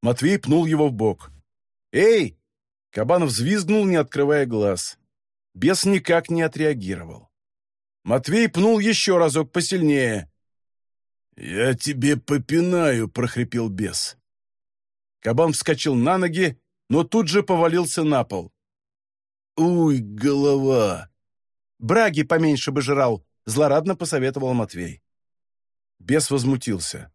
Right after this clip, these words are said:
"Ты че пургу гонишь?" Вероятно, все силы он истратил на негодование и сумел лишь простонать. "Голова! Отрубил бы!" "Потерпи, скоро отрублю!" —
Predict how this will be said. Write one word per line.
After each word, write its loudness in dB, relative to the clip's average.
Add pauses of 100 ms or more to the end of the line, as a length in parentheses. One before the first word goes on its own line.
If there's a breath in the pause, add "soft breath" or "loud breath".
(640)
"Ты -8
че 0
пургу 2
гонишь?" 0 (760)
Вероятно, 2
все -4
силы 0
он 0
истратил -2
на 2
негодование 2 (260)
и -2
сумел 0
лишь -2
простонать. -2 (300)
"Голова! -2 (380)
Отрубил -2
бы!" -8 (680)
"Потерпи, 0 (160)
скоро 0
отрублю!" — 0